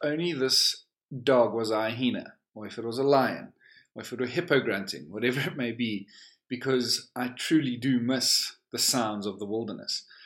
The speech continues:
So I put out a poll on my Instagram asking you all, what sound do you miss most when it comes to a safari? And the engagement on the back end of that was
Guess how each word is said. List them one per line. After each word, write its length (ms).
So 160
I 60
put 180
out 160
a 60
poll 340
on 80
my 120
Instagram 600
asking 460
you 160
all, 360
what 260
sound 480
do 80
you 180
miss 340
most 540
when 160
it 80
comes 380
to 260
a 40
safari? 560
And 300
the 120
engagement 540
on 300
the 80
back 300
end 160
of 100
that 240
was 320